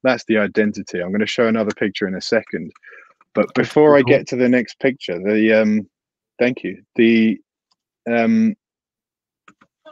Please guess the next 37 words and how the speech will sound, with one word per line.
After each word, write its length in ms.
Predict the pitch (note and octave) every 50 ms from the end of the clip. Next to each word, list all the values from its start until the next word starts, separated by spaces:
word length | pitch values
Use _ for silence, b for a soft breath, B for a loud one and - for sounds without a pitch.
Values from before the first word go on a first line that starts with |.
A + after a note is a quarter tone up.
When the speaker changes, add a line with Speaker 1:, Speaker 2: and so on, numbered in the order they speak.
| - _ _ _ _ _ _ _ -
Speaker 1:
presentation 560 | - E3 D3+ E3 D#3 - D#3 C#3+ - - B2
I'm 140 | A2+ G#2+ G2
doing 460 | - B2+ A#2 F#2+ F2+ F2+ F2+ F2 F2+
is 300 | - A2 A#2 G#2 - - b b b b b b b -
more 200 | B2+ C#3 E3 E3
of 80 | C#3+
a 40 | D3
discussion, 800 | A#2 C3+ B2+ - - - D#3+ D3 D#3 - - - G2 E2+ E2+ G2+ -
and 180 | A2 A2+ A2+ F#2+
I 160 | - A#2 A#2
would 260 | A#2 A2+ A#2+ A#2 A2+ A#2+
love 600 | A#2+ A#2+ B2 C3 D3 C#3 G2 F2 D#2 F#2+ G#2 - _ - - _ _ _ _ -
at 140 | - A2+ - -
any 300 | C#3+ C#3 C#3+ D3 D3+ C#3
point 580 | - - - D#3 A#2 F#2+ F#2+ A2 - - - - _ _ _ _ -
for 80 | - A2
you 180 | G#2+ A2 A2 G#2
to 180 | - A#2 - - _ _ _ -
write 200 | C3 C#3 C#3+ C#3
your 100 | C3 -
questions 420 | - - B2+ A#2 - - A#2 G2+ -
down 260 | - A2 G#2+ G#2 G#2
in 120 | G#2+ G#2+
the 80 | G2+ -
chat. 320 | - - - A2+ C3 - _ _ _ b b b b b b b
It 100 | A2 -
can 140 | - A#2+ G#2+
be 100 | A2 G#2+
about 320 | G#2+ F#2+ G2+ G2 F#2+ - - _ _ _ -
travel, 320 | - B2+ B2 A#2 A#2+ A2+
photography, 760 | - - - - B2 A#2 A2+ A#2 - - A#2 A2+ A#2 A2+ G#2+
social 320 | - - G#2 F#2 - F#2+
media, 640 | F#2+ G#2+ A#2 A#2+ A#2+ A#2 A#2+ A#2 A#2 A#2 A#2 A#2 A2+ G2+
Northern 300 | A2 G2+ F#2+ F#2+ G2+ G2
Lights, 420 | G#2 A2+ B2 B2+ A#2+ - F#2+ -
the 120 | - G#2+ G2+
van, 520 | F#2+ A#2 B2 B2 B2 A#2+ A#2+ A#2+ A#2 A#2